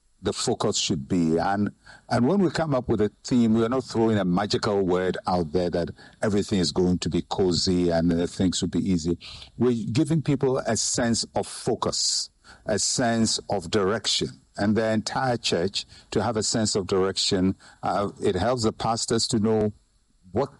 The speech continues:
themes to be preaching on. Uh, it helps us to know what we should be organizing around. If we're holding conferences,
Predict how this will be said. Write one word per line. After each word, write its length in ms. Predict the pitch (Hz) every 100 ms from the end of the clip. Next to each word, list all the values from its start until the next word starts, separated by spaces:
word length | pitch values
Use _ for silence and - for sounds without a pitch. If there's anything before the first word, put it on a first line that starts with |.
| -
themes 400 | 147 135 123 -
to 80 | 101
be 120 | 110
preaching 540 | - 123 107 - 107 -
on. 480 | 101 92 95 98 95 - - -
Uh, 200 | - 98 98
it 120 | 95
helps 360 | 90 113 107
us 120 | 113 -
to 100 | 120
know 360 | 117 110 107 104 -
what 160 | - 107
we 120 | 104
should 160 | 101 101
be 160 | 117 -
organizing 840 | 110 107 110 104 104 95 104 101
around. 460 | 101 98 92 98 101
If 140 | 101
we're 140 | 107 98
holding 360 | 110 117 117
conferences, 760 | 104 113 107 - 110 - 104